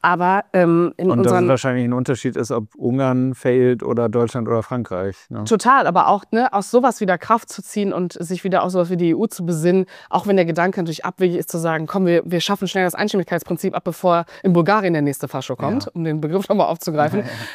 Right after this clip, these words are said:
Speaker 1: Aber ich glaube, es, ähm, gibt deutlich mehr Handlungsspielraum, den wir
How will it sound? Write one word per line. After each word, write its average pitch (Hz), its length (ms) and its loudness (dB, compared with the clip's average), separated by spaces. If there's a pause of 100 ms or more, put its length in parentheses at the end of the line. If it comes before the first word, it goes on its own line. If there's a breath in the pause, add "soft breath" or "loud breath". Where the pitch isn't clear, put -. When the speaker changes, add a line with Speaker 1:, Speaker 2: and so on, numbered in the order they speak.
(120)
Speaker 1:
Aber 190 420 4
ich - 160 -8
glaube, 208 360 2
es, - 220 -10
ähm, 175 480 -2 (320)
gibt 220 240 0
deutlich 220 300 0
mehr 202 200 0
Handlungsspielraum, 214 1160 0 (480 soft breath)
den 202 320 4
wir 202 500 4